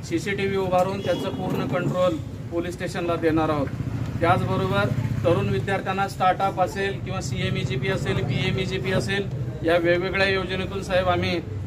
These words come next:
त्यांना व्यापार वर्धेसाठी या शहरामध्ये, अ,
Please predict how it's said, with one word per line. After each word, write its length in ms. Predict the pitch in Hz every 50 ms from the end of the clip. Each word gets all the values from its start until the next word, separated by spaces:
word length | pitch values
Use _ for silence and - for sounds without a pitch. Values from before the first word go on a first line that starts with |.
| - -
त्यांना 180 | 160 165 185
व्यापार 360 | 175 175 170 170 180 185 180
वर्धेसाठी 600 | 180 175 175 170 180 180 - 175 175 170 190 190 185
या 100 | 175 170
शहरामध्ये, 640 | 165 170 170 165 165 170 165 165 165 165 170 165 160 147 131 - - - - - -
अ, 60 | -